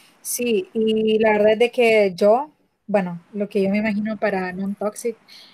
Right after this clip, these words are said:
es de que, que crezcamos más. Yo creo de que, fíjense que ha sido bien bonito, lo hemos discutido entre nosotras tres,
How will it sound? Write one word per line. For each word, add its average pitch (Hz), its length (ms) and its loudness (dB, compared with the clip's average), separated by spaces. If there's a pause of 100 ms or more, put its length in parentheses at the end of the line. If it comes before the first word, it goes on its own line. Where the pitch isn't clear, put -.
es 208 100 0
de 214 140 2
que, 202 640 2 (320)
que 494 140 4
crezcamos 269 540 0
más. 208 500 -4
Yo 214 200 0
creo 247 280 2
de 254 180 2
que, 226 520 2
fíjense 269 360 -6
que 277 120 -2
ha 262 100 0
sido 254 280 -2
bien 247 240 -2
bonito, 226 440 0
lo 196 120 4
hemos 196 220 0
discutido 214 440 -2
entre 214 220 -6
nosotras 208 520 -6
tres, 202 360 -4